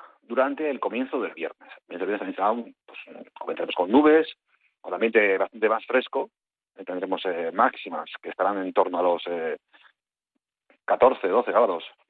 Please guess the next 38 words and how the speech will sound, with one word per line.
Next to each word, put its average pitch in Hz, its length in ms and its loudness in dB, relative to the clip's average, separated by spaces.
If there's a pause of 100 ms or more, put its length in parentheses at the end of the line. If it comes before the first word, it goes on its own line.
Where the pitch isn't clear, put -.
(320)
durante 95 380 0
la, 80 440 2
el 82 60 -10
comienzo 101 340 -6
de, 80 440 -6 (500)
durante 90 240 0
el 82 60 -2
jueves 104 180 4
y - 20 -8
viernes. 113 380 -2 (1160)
Y 123 100 2
esperamos 160 540 4 (500)
que 139 320 -2 (440)
de 95 140 -4
cara 107 340 2 (200)
a, - 280 -6
al - 100 -6
fin - 120 -2
de - 60 0
semana, 156 400 -2 (300)
de - 80 -20
cara 87 240 -2
al - 240 -8
sábado 139 160 2
y 143 40 2
domingo, 143 440 0 (380)
otra - 240 -10
vez - 180 4 (260)
regresa - 520 0
el - 60 -16
tiempo 117 260 0
estable, 156 360 -2 (500)
otra - 200 -4
vez 98 100 2 (140)
re-, 98 420 -2
regresa 87 480 -2
el 78 60 -20 (140)
anticiclón 165 600 0